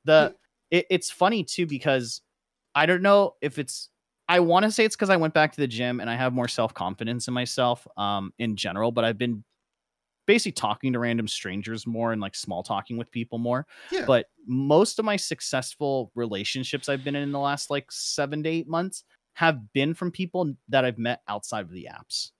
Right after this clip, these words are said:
Speaker 2: Yeah.
Speaker 1: It's either just random friends I've met or just people at the gym or people I go to and frequent or whatever and just kinda talk and, like, get to know them.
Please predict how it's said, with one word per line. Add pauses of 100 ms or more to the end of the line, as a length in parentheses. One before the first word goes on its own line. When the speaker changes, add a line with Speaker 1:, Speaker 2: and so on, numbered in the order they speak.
(300)
Speaker 2:
Yeah.
Speaker 1:
It's
either
just
random
friends
I've
met
or
just
people
at
the
gym
or
people
I
go
to
and
frequent
or
whatever
and
just
kinda
talk
and,
like,
get
to
know
them.